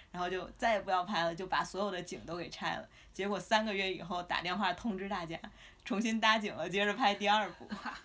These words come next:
Speaker 2: 好痛苦啊。
Speaker 1: 然后他们拍完第二部又这样，又把景拆了，然后隔几个月又通知，又要拍第三部，就一直要拆拆搭搭的。
Speaker 2: Producer 实在是很坚持嘛。
Speaker 1: 是的，是的。
Speaker 2: 很好，很好。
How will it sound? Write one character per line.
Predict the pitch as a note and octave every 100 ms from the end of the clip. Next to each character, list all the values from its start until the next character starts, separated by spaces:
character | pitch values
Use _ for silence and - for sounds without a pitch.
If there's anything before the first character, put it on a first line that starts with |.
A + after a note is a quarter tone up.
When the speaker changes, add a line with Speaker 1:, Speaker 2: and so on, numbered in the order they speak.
| - - -
Speaker 2:
好 | G3 F#3+
痛 | A#3+ D4+
苦 | - F3+
啊。 | E3 G3+ -
Speaker 1:
然 | G#3+ C#4+
后 | D4
他 | - D4
们 | D#4 C4
拍 | D4
完 | D4 D4+
第 | D4+
二 | D4 C4
部 | C#4+
又 | C#4+ F#4+
这 | A#3+
样， | A3 F#3+
又 | D#4+
把 | E4+ B3
景 | A3 E3+
拆 | - G3
了， | G3
然 | G3+
后 | C#4 D#4+
隔 | - C4+
几 | B3
个 | G3 A#3
月 | E4+
又 | A4 A#4
通 | - F#3+ G3
知， | F#3 G#3 - - -
又 | E4
要 | C4+
拍 | G4+ C#4
第 | C#4+ C4+
三 | - C#4 D#4+
部， | G4 - - -
就 | - C#4+
一 | - E4
直 | - B3+ B3+
要 | A3+ A3
拆 | - - A3+
拆 | A#3 A3
搭 | G3+ G3+
搭 | G3+ G3+
的。 | G#3 - - - - -
Speaker 2:
Producer | A3+ B3+ C#4 A3
实 | G3+
在 | G3+ C4+
是 | A3+ G#3 -
很 | - F3
坚 | E3 A3+ B3
持 | -
嘛。 | D#3+ D3+ G#3
Speaker 1:
是 | - G3
的， | D#3
是 | A3
的。 | G#3+
Speaker 2:
很 |
好， | B3+ G#3+
很 | F#3+
好。 | A3